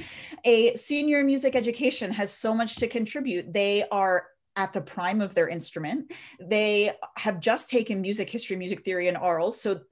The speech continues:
all of that is really fresh in their brain. You know, they, they can tell you all the difference in all the augmented sixth chords or whatever, something that I have long forgotten, you know?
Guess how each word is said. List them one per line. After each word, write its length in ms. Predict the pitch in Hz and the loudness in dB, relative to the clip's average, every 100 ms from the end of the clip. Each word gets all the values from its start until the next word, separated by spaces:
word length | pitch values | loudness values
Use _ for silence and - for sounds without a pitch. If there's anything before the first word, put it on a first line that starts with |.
| - | 0
all 180 | 202 226 | 4 4
of 80 | |
that 160 | 196 180 | 4 0
is 140 | 196 | 0
really 180 | 190 185 | 0 -2
fresh 380 | 185 - 175 - | -2 -2 -2 -4
in 60 | 185 | -4
their 100 | 175 | -2
brain. 400 | 170 151 220 359 | -2 -2 -2 -2
You 80 | 262 | 0
know, 140 | 185 | 0
they, 260 | 214 285 - | 2 0 0
they 140 | 233 | -2
can 140 | 262 262 | 0 -4
tell 200 | - 370 | -2 0
you 120 | 359 | 2
all 100 | 202 | 0
the 80 | 180 | -2
difference 460 | 196 180 175 165 | -4 -4 -6 -6
in 200 | 175 156 - | -6 -6 -2
all 160 | 190 | 0
the 240 | 180 156 156 - - | 2 0 -2 -12 -8
augmented 520 | 202 214 214 208 196 170 | -2 2 2 2 0 0
sixth 320 | 233 - - | -2 -2 -4
chords 340 | 202 185 165 | 0 0 0
or 60 | 185 | 0
whatever, 400 | 185 175 165 165 | 2 4 4 2
something 340 | 220 220 202 | 2 -2 -2
that 80 | 185 | 0
I 120 | 185 | 0
have 180 | 214 185 | 0 -2
long 200 | 175 180 | -2 -2
forgotten, 580 | 160 175 160 - 160 214 | -4 0 0 0 -6 -2
you 140 | 240 | 0
know? 220 | 220 214 | 2 2